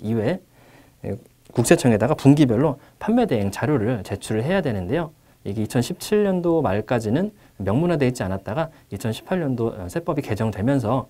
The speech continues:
명문화된 규정으로서, 어, 판매 또는 결제 의뢰자별, 월별, 어, 판매 중개 금액을 다 합산해가지고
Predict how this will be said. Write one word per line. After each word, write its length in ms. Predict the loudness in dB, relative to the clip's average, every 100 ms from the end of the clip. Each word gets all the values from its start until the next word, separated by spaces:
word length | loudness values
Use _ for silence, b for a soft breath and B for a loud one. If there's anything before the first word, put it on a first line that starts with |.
| b b
명문화된 460 | -2 2 4 4 2
규정으로서, 640 | 0 0 0 0 2 2 2 B B B
어, 400 | -8 -6 -4 -6 0
판매 260 | 4 6
또는 300 | 6 4 4
결제 420 | 4 2 2 4
의뢰자별, 580 | 4 4 2 0 0 -4 -6 _ -4
월별, 460 | 2 2 2 0 -4 _ _
어, 120 | -12 -8
판매 180 | -2 -2
중개 320 | 2 2 2
금액을 460 | 2 0 0 -2 -4 b b -8
다 140 | -2 0
합산해가지고 880 | 2 4 6 6 6 4 2 2